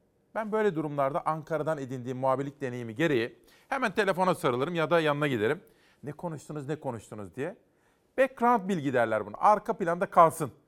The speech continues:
Yani işte dün Cumhurbaşkanı gitmiş bunu söylediler diyemezsiniz. Çünkü o izne tabidir, değil mi? Neyse. Benim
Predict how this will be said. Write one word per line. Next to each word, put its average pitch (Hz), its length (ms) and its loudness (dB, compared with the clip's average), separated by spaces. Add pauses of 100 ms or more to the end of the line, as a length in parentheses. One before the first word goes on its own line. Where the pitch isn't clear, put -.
(340)
Yani 165 240 -2
işte 139 240 -10
dün 151 140 -6
Cumhurbaşkanı 151 520 -6
gitmiş 135 300 -16
bunu 156 120 -8
söylediler 151 500 -2
diyemezsiniz. 120 640 0
Çünkü - 280 -12
o 202 260 0 (1300)
izne 165 320 2
tabidir, 104 500 4
değil 214 120 -2
mi? 117 60 -8 (300)
Neyse. 196 380 0 (2500)
Benim 175 380 -4